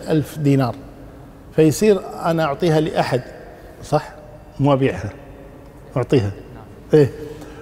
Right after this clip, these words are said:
أعطيها لأحد مثلًا وآخذ منه ألف لأن الناس لا ما يجيبون خادمة. مو ملكك هذه عشان تبيعها بألف أو ت-، تعطيها بألف، مو ملكك. مالك شيء، مالك، ما يجوز تاخذ شيء أصلًا منها.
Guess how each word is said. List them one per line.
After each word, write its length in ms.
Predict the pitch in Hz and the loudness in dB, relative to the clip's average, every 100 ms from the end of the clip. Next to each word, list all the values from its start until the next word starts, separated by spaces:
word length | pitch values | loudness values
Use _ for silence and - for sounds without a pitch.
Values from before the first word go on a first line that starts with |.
| - | -2
أعطيها 400 | 151 147 202 175 | 0 4 6 8
لأحد 420 | 175 196 147 151 | 6 4 2 2
مثلًا 340 | 165 151 151 143 | 2 0 0 0
وآخذ 300 | 185 170 156 | 0 0 0
منه 300 | 170 160 160 | 0 0 0
ألف 480 | 180 180 180 - | 4 4 4 -2
لأن 280 | 175 143 151 | -2 0 0
الناس 320 | 147 170 143 | 0 0 0
لا 80 | 165 | -2
ما 120 | 151 | 0
يجيبون 300 | 160 156 147 | 0 0 0
خادمة. 380 | 131 147 135 - 127 135 - - - - - - - 147 | 0 0 0 -4 -10 -14 -14 -16 -20 -20 -20 -20 -6 0
مو 140 | 254 - | 2 4
ملكك 300 | 392 - - | 4 4 0
هذه 200 | 175 185 | 2 2
عشان 220 | 131 143 123 | 0 -2 -4
تبيعها 300 | 143 - 131 | -4 -2 -4
بألف 280 | - 135 | -2 -2
أو 80 | 147 | -2
ت-، 200 | - 135 107 - - | -2 -4 -4 -16 -4
تعطيها 380 | 131 131 147 127 | -2 2 4 4
بألف، 300 | 87 135 104 | 2 -2 0
مو 280 | 117 294 427 | 2 4 4
ملكك. 240 | 339 - - - - - - - - - - - - - - | 2 -2 -8 -16 -20 -20 -20 -20 -20 -20 -20 -20 -20 -20 -2
مالك 260 | 180 294 - | 2 2 2
شيء، 200 | 302 208 | -2 0
مالك، 340 | 160 262 - | 0 0 0
ما 100 | 175 | 0
يجوز 180 | 262 277 | 0 0
تاخذ 200 | 285 - | -2 -4
شيء 260 | - 302 226 | -4 -2 -2
أصلًا 200 | - 185 | -2 -2
منها. 280 | 226 170 | 0 -2